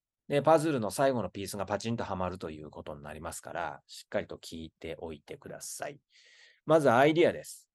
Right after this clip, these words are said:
アイディアが低い人。ね。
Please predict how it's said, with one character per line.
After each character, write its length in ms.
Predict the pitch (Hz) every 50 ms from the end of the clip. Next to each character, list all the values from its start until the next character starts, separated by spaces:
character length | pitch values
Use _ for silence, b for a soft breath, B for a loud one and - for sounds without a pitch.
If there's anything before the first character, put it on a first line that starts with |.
| _ _ _ _ _ _ _ _ _ _ _ _ _
ア 100 | - 131
イ 60 | 156
デ 80 | 165 180
ィ 60 | 170
ア 40 | 143
が 80 | 117 107
低 300 | - - - - 208 185
い 60 | 139
人。 280 | 123 - 107 85 - _ _ _ _ _ _ _ _ _ _ _ _ _ _ -
ね。 240 | 107 117 123 123